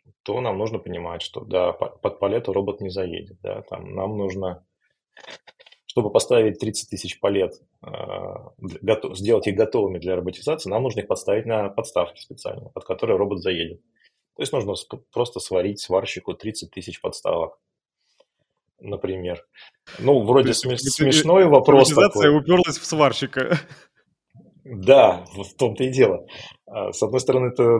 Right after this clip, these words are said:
Speaker 1: довольно забавно просто-напросто, но с другой стороны, это сильно повышает в том числе и стоимость, э, всего проекта. Ну, понятно, это не ключевой момент,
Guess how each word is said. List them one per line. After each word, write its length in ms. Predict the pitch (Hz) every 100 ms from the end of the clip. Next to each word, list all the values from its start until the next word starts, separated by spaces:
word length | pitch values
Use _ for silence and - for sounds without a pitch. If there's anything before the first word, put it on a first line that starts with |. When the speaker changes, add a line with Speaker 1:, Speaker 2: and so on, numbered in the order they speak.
| 104
Speaker 1:
довольно 520 | - 110 107 117 120
забавно 480 | 107 113 139 190 131
просто-напросто, 720 | 98 95 110 95 90 - - 95
но 240 | 95 107
с 20 | 107
другой 200 | 110 139
стороны, 240 | 110 117
это 160 | 127 113
сильно 260 | 127 113
повышает 600 | 92 90 98 120 95 87
в 80 | -
том 160 | 101 90
числе 240 | - 104
и 20 |
стоимость, 560 | 98 147 110 90 - -
э, 420 | - 87 85 87 -
всего 300 | - 101 98
проекта. 580 | 104 117 95 - 87 - _ _ _ _ _ -
Ну, 260 | 113 101 - - - - _ _ _
понятно, 340 | 104 120 - 90
это 120 | 95
не 100 | 92
ключевой 480 | 104 95 117 127 98
момент, 480 | 87 92 90 80